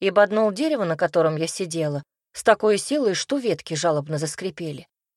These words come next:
Я вцепилась в ствол и завыла в ответ. "И-и-и!" Чудище вдруг замерло, с удивлением уставившись на меня.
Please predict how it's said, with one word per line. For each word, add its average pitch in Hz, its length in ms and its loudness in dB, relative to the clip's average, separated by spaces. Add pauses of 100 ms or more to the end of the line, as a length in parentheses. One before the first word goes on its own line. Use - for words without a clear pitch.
(440)
Я 262 240 4
вцепилась 240 640 0
в - 80 -16
ствол 220 520 -2 (320)
и - 120 0
завыла 269 480 4
в 269 60 4
ответ. 214 520 -2 (200)
"И-и-и!" 269 880 2 (380)
Чудище 196 680 -2
вдруг 175 320 -6
замерло, 165 680 -4 (420)
с - 100 -6
удивлением 208 680 2
уставившись 233 680 -4
на 170 80 -4
меня. 180 420 -6